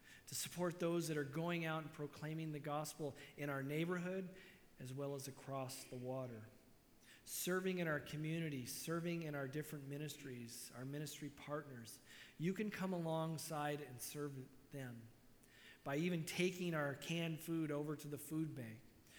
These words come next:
or running things over to the House of Refuge. All of those things are a way in which laborers can support this harvest that's fresh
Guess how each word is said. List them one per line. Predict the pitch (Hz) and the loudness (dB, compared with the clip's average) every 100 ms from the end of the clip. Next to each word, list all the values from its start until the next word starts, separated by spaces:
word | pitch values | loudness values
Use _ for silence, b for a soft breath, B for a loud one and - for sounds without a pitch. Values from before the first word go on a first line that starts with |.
| B B | B B
or | 139 | -2
running | 135 151 170 165 | 0 2 2 2
things | 165 160 147 | 0 -2 -2
over | 147 151 | -2 -4
to | 139 | -4
the | 131 | -4
House | - 147 143 - | -2 -2 -2 -6
of | 135 | -4
Refuge. | 147 143 131 120 - 160 | -4 -2 -4 -6 -8 -6
All | 170 185 | -2 -2
of | 180 | 0
those | 165 - | 0 0
things | 165 165 143 | -2 -2 -2
are | |
a | 143 | -2
way | 143 | -2
in | 143 | 0
which | 143 139 B B B 135 | -2 -4 B B B -2
laborers | 143 147 147 131 127 | 2 2 2 -2 -4
can | - | -8
support | 127 - 139 - - 156 131 131 B B B B B B - - | -8 -6 -8 -12 -2 -2 0 -6 B B B B B B -20 -12
this | 127 123 | -8 -8
harvest | - 151 151 127 110 - | -6 -2 -2 -2 -6 -10
that's | - - | -10 -10
fresh | - 160 131 104 - - | -6 -4 -4 -6 -10 -10